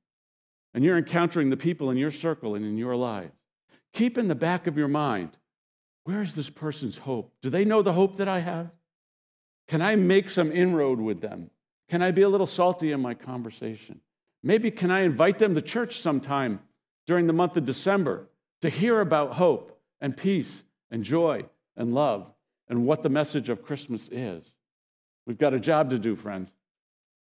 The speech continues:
And, um, uh, Heidi and I have been praying to do it better. I want to do it better. I want to do a better job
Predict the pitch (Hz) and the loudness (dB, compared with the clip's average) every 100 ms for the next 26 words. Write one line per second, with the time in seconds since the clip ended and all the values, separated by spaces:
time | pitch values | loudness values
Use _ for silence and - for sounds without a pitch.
0 | _ 104 104 98 95 95 95 - _ _ | _ -8 -6 -4 -6 -8 -12 -18 _ _
1 | - - - - - _ _ 123 160 165 | -20 -20 -20 -20 -20 _ _ -2 2 4
2 | 127 120 110 98 127 123 117 117 _ - | 4 2 -2 -2 -4 -2 -4 -6 _ -6
3 | 123 147 147 143 113 90 - _ _ _ | 0 0 2 -2 -2 -6 -12 _ _ _
4 | _ _ _ _ - 156 170 139 107 101 | _ _ _ _ -4 -2 0 0 -2 -4
5 | 92 92 85 _ _ _ - 202 208 175 | -6 -12 -14 _ _ _ 0 2 4 4
6 | - - 156 170 110 156 143 113 87 | 2 0 0 0 -2 0 0 0 -4